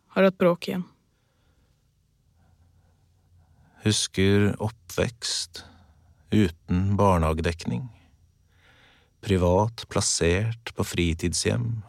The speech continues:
Speaker 2: for gutter i storebrors klasse. Husker brun villa.
Speaker 1: Eplehage og kongledyr.
Speaker 2: Ensomhetens byggeklosser.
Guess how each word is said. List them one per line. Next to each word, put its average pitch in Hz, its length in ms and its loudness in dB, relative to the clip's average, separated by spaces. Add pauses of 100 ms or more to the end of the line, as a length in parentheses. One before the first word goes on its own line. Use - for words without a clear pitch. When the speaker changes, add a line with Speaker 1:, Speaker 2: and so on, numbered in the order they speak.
(180)
Speaker 2:
for 104 160 -2
gutter - 480 -2
i 98 80 0
storebrors 90 720 -2
klasse. - 400 -4 (3000)
Husker 92 320 -2
brun 85 400 2
villa. 80 380 -2 (1120)
Speaker 1:
Eplehage 185 640 0 (240)
og 196 80 -6
kongledyr. 190 540 0 (1300)
Speaker 2:
Ensomhetens 82 1300 0 (240)
byggeklosser. 85 880 -2